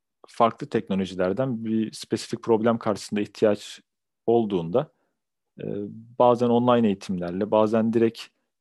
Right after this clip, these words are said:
YouTube'a girip belki bir saatlik o teknolojinin sunumu olabiliyor bir konferansta, onu izleyerek,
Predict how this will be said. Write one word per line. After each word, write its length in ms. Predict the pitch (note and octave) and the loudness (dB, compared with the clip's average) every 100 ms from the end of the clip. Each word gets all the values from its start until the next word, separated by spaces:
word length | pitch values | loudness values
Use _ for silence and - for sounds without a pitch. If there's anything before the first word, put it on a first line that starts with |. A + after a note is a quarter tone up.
| - | -8
YouTube'a 340 | A#2 A2+ A#2+ | -8 -4 0
girip 280 | A2+ A2+ - | 2 0 2
belki 360 | A2+ A2 - A#2 | 2 2 -2 -8
bir 60 | |
saatlik 440 | - A#2 G#2 - A2+ | 0 2 2 0 -6
o 80 | G#2+ | -4
teknolojinin 560 | A2 - A2+ A2 A#2 | -4 -2 0 0 -2
sunumu 420 | A2+ - A2+ A#2 | -4 -6 -2 2
olabiliyor 480 | A#2+ A2 F#2+ E2+ F#2 | 2 2 -2 -4 -6
bir 60 | - | -6
konferansta, 640 | F#2+ F#2 F#2+ F#2+ F#2+ - | -8 -6 -6 -6 -6 -6
onu 240 | - A2 A#2+ | -4 -2 -2
izleyerek, 640 | G2+ F2 E2+ C#3 - | -4 -8 -8 -8 -12